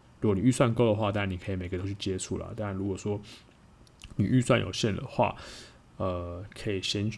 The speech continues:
做一下功课，然后了解一下这个体系的背后的一些训练的观点是不是跟你是同个痛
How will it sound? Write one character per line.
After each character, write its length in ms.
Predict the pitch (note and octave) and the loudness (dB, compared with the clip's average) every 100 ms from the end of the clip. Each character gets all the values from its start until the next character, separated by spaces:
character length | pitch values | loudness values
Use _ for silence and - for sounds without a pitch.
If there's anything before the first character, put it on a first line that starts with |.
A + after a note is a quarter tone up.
| - | 0
做 180 | B2 | 4
一 40 | G#2 | 4
下 160 | G2+ | 0
功 240 | G2 F#2 F#2+ | -6 -4 -4
课， 240 | - F#2+ G#2+ | -4 -6 -4
然 100 | F#2+ | -4
后 60 | F#2 | -4
了 220 | F#2+ G2 | -2 -2
解 160 | - | -2
一 100 | - | -4
下 280 | - G2+ F#2+ A2 - | -4 -4 -4 -8 -8
这 160 | - | -8
个 120 | - E2+ | -8 -8
体 200 | - F#2+ | -4 -4
系 240 | - F#2 | -2 -4
的 280 | - - - G#2+ - - - | -4 -6 -6 -10 -14 -18 -6
背 200 | - G2 | 0 0
后 260 | - - - - - - - - | -2 -6 -6 -10 -18 -18 -14 -6
的 100 | F2+ | -4
一 60 | |
些 240 | - G2+ - | -4 -4 -2
训 220 | - A#2+ | 2 4
练 100 | A#2 | 2
的 80 | F#2+ | 0
观 340 | - A#2+ A#2 | 2 4 4
点 200 | A#2 - | 0 -2
是 160 | - A2 | 2 2
不 60 | |
是 140 | G#2+ A2 | 2 -2
跟 160 | - G#2+ | 2 2
你 140 | G2+ | 2
是 300 | F2+ - G2+ F#2 - - - | -2 -2 -2 -2 -10 -20 -14
同 200 | - F#2 | -6 -4
个 120 | F2+ | -4
痛 240 | F#2 - | -6 -6